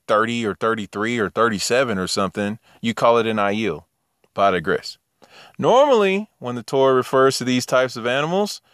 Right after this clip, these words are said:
in connection with their being used as sacrificial animals, they are always referred to as kevis or kevisim, b'nai shana, which is a one-year-old sheep.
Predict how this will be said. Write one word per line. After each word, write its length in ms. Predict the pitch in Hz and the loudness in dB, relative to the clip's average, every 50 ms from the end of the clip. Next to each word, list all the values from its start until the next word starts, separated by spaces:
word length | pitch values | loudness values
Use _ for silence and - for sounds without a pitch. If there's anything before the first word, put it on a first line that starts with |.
| _ _ _ | _ _ _
in 180 | - 110 113 110 | -8 -8 -6 -4
connection 500 | - 117 120 123 123 - - 131 123 110 | -2 0 0 0 0 0 -2 -2 -2 0
with 220 | 113 120 117 - | 2 0 0 0
their 200 | - 120 117 113 | 0 0 0 0
being 400 | 104 101 127 127 131 131 127 127 | 0 0 0 0 0 0 0 -2
used 320 | 120 127 127 131 131 120 120 | -2 0 0 0 0 0 -2
as 80 | 113 | -2
sacrificial 560 | - 135 131 127 131 - - 135 131 123 127 | 0 0 0 0 -2 -4 -4 -4 -4 -4 -4
animals, 420 | 98 135 156 170 185 196 202 185 - | -2 -2 -2 -2 -2 -2 -4 -4 -2
they 160 | - 135 135 | 0 2 2
are 160 | 123 113 - - _ _ - | 2 2 0 -2 _ _ -2
always 720 | - 185 202 214 214 208 180 139 127 120 117 113 107 104 107 | 2 4 4 4 4 4 2 2 2 0 0 0 -2 -6 -10
referred 360 | 104 - - 117 113 110 - | -10 -6 -2 -2 -2 -2 -4
to 140 | - 113 107 | -8 -8 -6
as 220 | 90 95 - - | -6 -8 -8 -10
kevis 680 | - - - 180 180 165 131 117 110 113 - - - - _ _ _ _ - | -10 -4 0 2 2 2 0 -4 -8 -8 -10 -12 -14 -16 _ _ _ _ -12
or 100 | 98 101 | -12 -12
kevisim, 960 | - - - 135 131 110 107 - - - 175 175 160 123 95 87 82 85 - _ _ _ _ _ _ _ _ _ _ _ _ - | -6 -2 0 0 0 0 -2 -6 -6 -4 -2 -2 -2 -2 -4 -6 -8 -12 -18 _ _ _ _ _ _ _ _ _ _ _ _ -10
b'nai 680 | 101 101 123 120 117 120 131 139 139 135 131 131 131 123 | -4 -2 0 0 2 2 2 2 2 0 0 -4 -6 -10
shana, 640 | - - - 120 120 135 151 147 120 90 87 95 _ - | -8 -4 -2 0 0 2 2 0 0 -2 -4 -8 _ -12
which 200 | 104 107 - - | -12 -10 -8 -6
is 200 | 117 110 107 98 | -6 -6 -6 -6
a 140 | 104 104 98 | -6 -6 -6
one-year-old 840 | 95 95 110 135 151 165 156 143 143 143 139 135 135 135 135 131 123 | -6 -4 -2 0 0 2 2 2 2 2 4 4 6 6 4 4 2
sheep. 380 | - - - 127 95 - - | -2 -2 -4 -4 -6 -6 -12